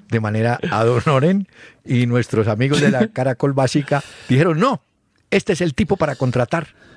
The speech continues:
Speaker 1: Entonces lo contrataron, cosa que me alegra, Víctor
Speaker 2: Muy
Speaker 1: Hugo,
Speaker 2: bien.
Speaker 1: con mucho gusto, a la
Speaker 2: No.
Speaker 1: orden, <laughs> el
Speaker 2: Muy bien, yo sí
Speaker 1: servicio.
Speaker 2: me le quito, me le quito el canotié a, a Peña,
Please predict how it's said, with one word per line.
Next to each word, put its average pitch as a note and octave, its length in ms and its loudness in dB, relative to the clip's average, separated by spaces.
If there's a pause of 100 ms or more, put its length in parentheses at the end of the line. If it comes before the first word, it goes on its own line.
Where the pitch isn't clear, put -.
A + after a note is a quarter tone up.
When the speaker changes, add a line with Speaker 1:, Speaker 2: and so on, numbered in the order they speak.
(100)
Speaker 1:
Entonces A#2+ 260 0
lo C3 80 0
contrataron, A#2+ 600 -4 (260)
cosa G#2 240 0
que G#2 100 -2
me G2+ 100 0
alegra, A2 440 0 (260)
Víctor G#2+ 380 0
Speaker 2:
Muy A#2+ 120 2
Speaker 1:
Hugo, B2 40 0
Speaker 2:
bien. G#2 420 -2
Speaker 1:
con F#2 180 -6
mucho G2 240 -4
gusto, A#2+ 480 -4 (200)
a F2+ 100 -10
la G#2+ 100 -4
Speaker 2:
No. F#2+ 60 0
Speaker 1:
orden, G#2 380 0
<laughs> - 540 -8
el A#2+ 100 -2 (100)
Speaker 2:
Muy A#2 80 0
bien, D3 180 2
yo D3 100 2
sí C3 60 -4
Speaker 1:
servicio. E3+ 100 2
Speaker 2:
me F3+ 80 2
le F#3+ 120 2
quito, E3 640 0
me A#2 140 -2
le A2+ 100 0
quito B2+ 240 0
el D3+ 80 2
canotié B2 680 0
a, B2 380 -2 (920)
a G#2 160 0
Peña, G3 500 0